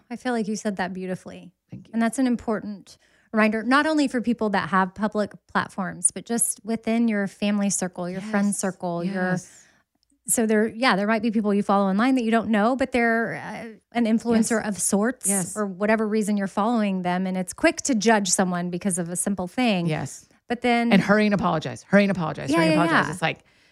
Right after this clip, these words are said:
Speaker 2: they haven't had time to be different.
Speaker 1: But, like, you don't need to apply that to some stranger on the internet. And
Speaker 2: Yep.
Speaker 1: then you don't need to apply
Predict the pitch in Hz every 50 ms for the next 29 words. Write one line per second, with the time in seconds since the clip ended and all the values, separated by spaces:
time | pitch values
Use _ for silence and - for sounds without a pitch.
0 | _ _ _ - 185 233 254 269 233 240 233 202 240 247 247 247 226 247 220 254
1 | 269 330 - 269 240 196 151 - - - - 226 247 233 220 - - _ _ _
2 | - 226 233 240 247 254 302 302 269 - 311 277 - - 254 240 233 226 233 226
3 | 220 - 240 220 - 233 233 240 226 - - 220 208 214 226 247 254 262 269 262
4 | 214 202 196 196 190 196 208 - 175 165 196 226 233 226 202 220 220 214 - 233
5 | 247 247 226 208 - 254 240 226 226 220 202 - - - 208 202 - - 233 214
6 | 214 220 220 220 220 214 214 -